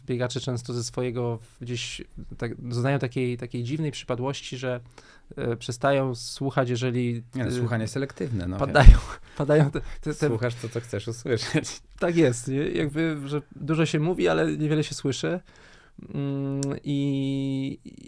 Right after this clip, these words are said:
Speaker 1: i, i to jest też pe-, duża sztuka, żeby otworzyć głowę, żeby, żeby usłyszeć i zrozumieć, że to faktycznie jest ważne. Na-, nawet jeżeli to boli, jeżeli to nie jest wcale przyjemne, e, i jeżeli to jest droga przez mękę, ale jednak to, to do czegoś prowadzi.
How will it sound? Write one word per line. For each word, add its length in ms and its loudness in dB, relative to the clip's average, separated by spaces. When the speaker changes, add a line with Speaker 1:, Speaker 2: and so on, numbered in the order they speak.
Speaker 1:
i, 240 -10
i 60 -4
to 260 2
jest 480 0
też 200 2
pe-, 340 -2
duża 220 -2
sztuka, 280 -2
żeby 180 0
otworzyć 420 -2
głowę, 380 -4
żeby, 360 -4
żeby 180 -2
usłyszeć 600 -6
i 100 -4
zrozumieć, 500 -2
że 200 -10
to 100 -10
faktycznie 360 -8
jest 120 -4
ważne. 540 -2
Na-, 120 -2
nawet 240 0
jeżeli 160 -4
to 80 -2
boli, 300 2
jeżeli 320 -2
to 100 -4
nie 120 -2
jest 180 -4
wcale 160 -6
przyjemne, 600 -4
e, 260 -10
i 100 -4
jeżeli 420 -2
to 180 -2
jest 400 -4
droga 260 -2
przez 180 -8
mękę, 280 -2
ale 100 0
jednak 200 -2
to, 240 -6
to 160 2
do 60 -6
czegoś 240 -4
prowadzi. 380 0